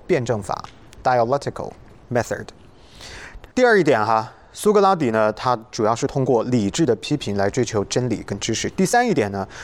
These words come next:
他特别特别的关注伦理方面的问题。他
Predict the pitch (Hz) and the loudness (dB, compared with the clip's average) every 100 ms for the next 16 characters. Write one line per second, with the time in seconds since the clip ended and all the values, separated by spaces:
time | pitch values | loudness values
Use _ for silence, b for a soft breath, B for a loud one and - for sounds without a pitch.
0 | B B 196 196 - 302 - 120 123 - | B B -2 -2 2 4 2 -2 -4 -2
1 | 151 113 110 - 190 190 202 185 165 - | -2 0 -2 0 2 2 0 -2 -2 -2
2 | 123 117 160 107 123 117 104 95 92 - | 0 0 0 -2 -2 -2 -2 -2 -4 -6
3 | - - B B B B B 185 | -14 -16 B B B B B -2